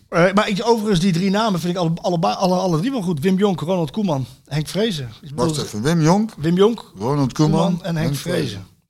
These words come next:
Speaker 1: Zijn alle drie wel, eh, ik, ik, ik zou dan, ik zou dan opteren voor Wim Jonk. Die heeft, eh, namelijk, eh, alles nog te bewijzen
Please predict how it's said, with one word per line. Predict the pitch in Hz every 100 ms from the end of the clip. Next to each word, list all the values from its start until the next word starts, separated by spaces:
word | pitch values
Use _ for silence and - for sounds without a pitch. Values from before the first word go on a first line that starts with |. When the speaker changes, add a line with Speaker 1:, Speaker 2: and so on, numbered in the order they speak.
| _ _ _ _ - - - - _
Speaker 1:
Zijn | - 175
alle | 160 151
drie | 123 180
wel, | 226 208 170 139
eh, | 113 - - 151
ik, | 147
ik, | 165 143
ik | - 151 -
zou | 156
dan, | 160 143 131
ik | 156
zou | - 151
dan | 147 147
opteren | 131 - 139 127
voor | - 127
Wim | 120 117
Jonk. | 123 175 -
Die | 127
heeft, | 123 -
eh, | 127 123
namelijk, | 123 123 120 117 -
eh, | 131 123 123
alles | 127 139 123
nog | 127
te | -
bewijzen | 110 117 131 139 117 113 101